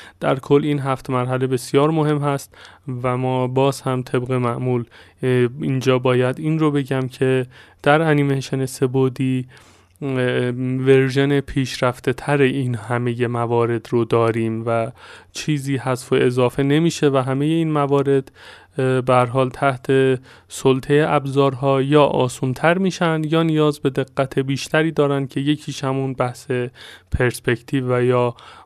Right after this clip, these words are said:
مثلاً مچ بودن، اه، بک‌گراند با کاراکتر هست. خب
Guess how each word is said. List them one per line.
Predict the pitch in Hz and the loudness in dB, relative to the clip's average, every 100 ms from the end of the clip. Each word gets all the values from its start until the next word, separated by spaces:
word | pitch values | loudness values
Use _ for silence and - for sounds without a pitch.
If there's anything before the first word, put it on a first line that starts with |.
| - | -6
مثلاً | 120 123 120 | -2 0 0
مچ | 123 123 117 - | 0 -2 -4 -6
بودن، | - 123 120 127 135 131 | -4 -4 -2 -2 0 -2
اه، | 127 127 - - - 131 123 120 123 | -4 -8 -20 -18 -8 -4 -2 -2 -4
بک‌گراند | 117 117 110 - 127 120 120 117 | -4 -4 -4 -2 0 0 -2 0
با | 120 113 | 0 0
کاراکتر | - 127 117 110 - 117 | 0 -2 0 -2 0 -2
هست. | 104 - - - _ | -2 -10 -18 -20 _
خب | - 127 | -8 -8